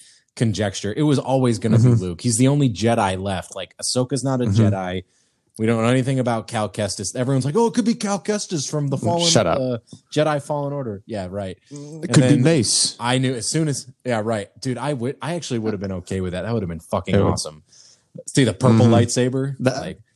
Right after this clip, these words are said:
Speaker 1: this, <laughs> this party's
Speaker 2: Bi-,
Speaker 1: over.
Speaker 2: like, a, probably a
Speaker 1: <laughs>
Speaker 2: bigger bomb,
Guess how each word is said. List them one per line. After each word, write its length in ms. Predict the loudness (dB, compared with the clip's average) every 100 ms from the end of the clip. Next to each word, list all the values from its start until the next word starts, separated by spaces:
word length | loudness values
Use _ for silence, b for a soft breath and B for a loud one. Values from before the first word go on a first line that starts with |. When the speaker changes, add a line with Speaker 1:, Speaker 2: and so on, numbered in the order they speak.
| _
Speaker 1:
this, 160 | -2 -2 -6 b _ _
<laughs> 280 | _ _ -4
this 280 | 0 0 2
party's 400 | 2 2 2 6
Speaker 2:
Bi-, 220 | 4 6
Speaker 1:
over. 60 | 4
Speaker 2:
like, 120 | 4
a, 220 | 6 6
probably 280 | 6 6 6
a 80 | 4
Speaker 1:
<laughs> 140 | 4
Speaker 2:
bigger 240 | 4 4 4
bomb, 320 | 4 4